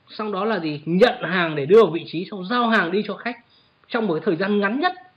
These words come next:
không bị nhầm lẫn, không bị thất thoát, không bị mất cắp, thì đó là một vấn đề vô cùng quan trọng. Và cái nhân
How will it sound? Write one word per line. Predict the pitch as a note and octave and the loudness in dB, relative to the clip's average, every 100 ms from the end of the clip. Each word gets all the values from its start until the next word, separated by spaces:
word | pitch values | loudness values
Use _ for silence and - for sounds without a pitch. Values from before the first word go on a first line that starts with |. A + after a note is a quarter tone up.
| _ - | _ -12
không | - B3+ A3+ | -4 -2 -2
bị | G3 | 0
nhầm | F3+ D#3+ D3 | 0 0 0
lẫn, | G#3 B3+ | -4 -4
không | - C#4 A#3+ | -4 -4 -4
bị | F#3+ | -8
thất | C4+ - | -10 -6
thoát, | C#4 C#4+ | -8 -8
không | G#3 C4 | -8 -6
bị | A3 | -6
mất | F3 A3+ - | -8 -10 -10
cắp, | - _ _ _ _ _ _ _ _ _ | -20 _ _ _ _ _ _ _ _ _
thì | - A2+ | -16 -10
đó | A#2+ D#3+ | -8 -6
là | E3 | -8
một | |
vấn | A#2+ D3+ | -10 -10
đề | B2 | -10
vô | B2+ D#3+ | -6 -6
cùng | - B2+ | -6 -10
quan | C3 | -10
trọng. | C3+ C3+ _ _ _ _ _ | -16 -20 _ _ _ _ _
Và | C3 D#3+ C#3+ C#3 | -2 0 0 -2
cái | F#3+ G#3+ | -6 2
nhân | A3+ A#3 | 2 2